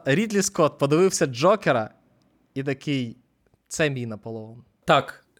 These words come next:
Speaker 2: Рідлі Скотт сказав, що для нього Наполеон стоїть в одному ряду з такими історичними особистостями, як Олександр Македонський, е, Адольф Гітлер і Йосиф Сталін. І він сказав, що,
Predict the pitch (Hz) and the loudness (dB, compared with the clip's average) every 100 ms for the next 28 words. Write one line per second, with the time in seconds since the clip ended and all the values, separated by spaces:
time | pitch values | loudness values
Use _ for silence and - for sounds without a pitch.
0 | _ _ 120 117 151 180 180 214 214 170 | _ _ -6 0 2 2 2 2 4 4
1 | 170 - 139 147 160 165 160 131 131 135 | 4 2 0 2 2 2 2 2 0 2
2 | 135 180 185 131 127 135 127 120 135 139 | 4 4 0 -2 -2 -2 0 2 4 4
3 | 127 117 139 - 131 131 127 117 - 127 | 4 2 0 -2 -2 2 2 0 0 0
4 | 123 117 117 - 113 123 123 - 113 107 | 0 -2 -4 -2 -2 -2 -4 -6 -4 0
5 | 113 - - 117 117 - 139 135 131 131 | 0 -2 -2 0 0 2 2 4 2 0
6 | 123 147 208 - 123 95 - - - _ | 2 2 0 0 -2 -2 -10 -20 -20 _
7 | _ _ 107 110 107 - 110 147 143 110 | _ _ -2 0 0 2 2 4 2 2
8 | 110 147 160 123 - _ - 113 120 117 | 0 2 4 2 0 _ -6 -2 0 -2
9 | - 156 139 - 139 - - 113 104 95 | -4 0 0 0 -4 -6 0 2 2 0
10 | 92 - 127 123 120 135 139 131 131 131 | -8 0 2 2 0 -2 2 0 2 -2